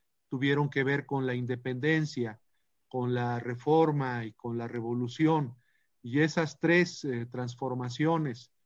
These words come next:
eh, culminaron o, eh, se expresaron jurídicamente a través de una constitución,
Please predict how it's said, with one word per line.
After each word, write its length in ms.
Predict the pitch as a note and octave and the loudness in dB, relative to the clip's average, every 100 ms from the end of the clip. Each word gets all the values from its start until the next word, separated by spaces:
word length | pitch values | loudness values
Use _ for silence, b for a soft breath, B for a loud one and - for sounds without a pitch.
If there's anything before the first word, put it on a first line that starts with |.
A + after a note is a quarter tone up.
| _ _ _ - | _ _ _ -6
eh, 220 | B2 A#2+ | -6 -4
culminaron 920 | C3+ C#3+ C#3 C#3 C#3+ D#3+ E3+ D3 B2+ A2+ | -2 0 0 0 2 2 2 0 -2 -4
o, 440 | A2 A2 A2+ C#3 | -6 -8 -10 -12
eh, 160 | A#2 A2 | -12 -10
se 160 | - C3 | -2 -2
expresaron 720 | B2 C3+ B2+ D3+ D#3 D#3 D3 | -2 -4 -2 0 2 2 0
jurídicamente 1160 | - C3+ D3 D3 D3 C#3 C#3 D3+ D3+ - A2+ _ _ _ _ _ - | -2 -2 0 0 -2 -2 -2 -2 -4 -6 -8 _ _ _ _ _ -10
a 120 | B2+ | -6
través 560 | C3 C3 C#3 D#3+ E3 C#3+ | -4 0 2 4 2 0
de 420 | B2+ A#2 A2+ - | 0 0 -4 -6
una 360 | C3 C#3+ D3 C#3+ | -2 0 0 0
constitución, 840 | C#3+ C#3+ C#3+ D#3 - E3 E3+ | -4 -2 -4 -2 2 2 2